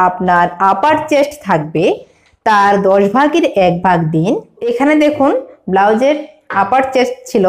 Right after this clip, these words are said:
ফর্টি, সেই অনুসারে এর দশ ভাগের এক ভাগ হলো ফোর inch।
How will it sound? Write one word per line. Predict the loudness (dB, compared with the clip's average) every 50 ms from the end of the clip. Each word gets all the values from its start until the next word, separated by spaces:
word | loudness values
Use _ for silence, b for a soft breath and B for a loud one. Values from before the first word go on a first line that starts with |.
| 0 0 0
ফর্টি, | 0 0 0 2 0 0 0 -2 0
সেই | 0 0 2 2 2
অনুসারে | 2 2 0 0 0 0 0 2 2 0 -2 B B B B B B B B B B _ -2 0 2
এর | 2 2 2 2 2
দশ | 2 2 0 0 0
ভাগের | 0 0 2 2 0 0 0 0 0 0
এক | 0 0 0
ভাগ | 0 0 0 -2 -2
হলো | -2 0 0 0 -2 -2 -6 -10 _ _ -4
ফোর | 0 0 2 2 0 -2
inch। | -4 -8 -12